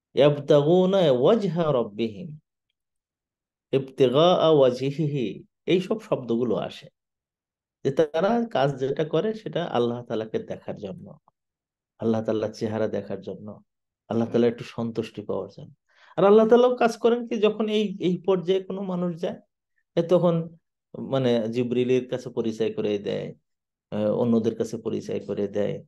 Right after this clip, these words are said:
Speaker 1: পৃথিবীবাসীর কাছে পরিচয় হয়ে যায়। এই, এই যে পিউরিফিকেশন আর তাজকিয়ার এই যে জায়গাটা, আমি তাজ্জব হয়ে যাই।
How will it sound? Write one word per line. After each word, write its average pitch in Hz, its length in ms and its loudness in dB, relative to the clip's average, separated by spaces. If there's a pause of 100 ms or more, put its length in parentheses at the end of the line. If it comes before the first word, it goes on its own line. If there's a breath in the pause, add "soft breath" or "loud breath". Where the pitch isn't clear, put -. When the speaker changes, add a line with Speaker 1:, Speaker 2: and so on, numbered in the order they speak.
(120)
Speaker 1:
পৃথিবীবাসীর 117 720 -2
কাছে - 200 -14
পরিচয় - 460 -10
হয়ে 98 240 -10
যায়। 190 220 -16 (640)
এই, - 260 2
এই 214 180 8
যে 214 240 4 (340)
পিউরিফিকেশন 185 760 0
আর 135 60 0
তাজকিয়ার 165 480 0 (100)
এই 180 180 6
যে 160 120 0
জায়গাটা, 98 560 -6 (1600)
আমি 240 560 4 (680)
তাজ্জব 220 520 4
হয়ে 185 300 6
যাই। - 300 -4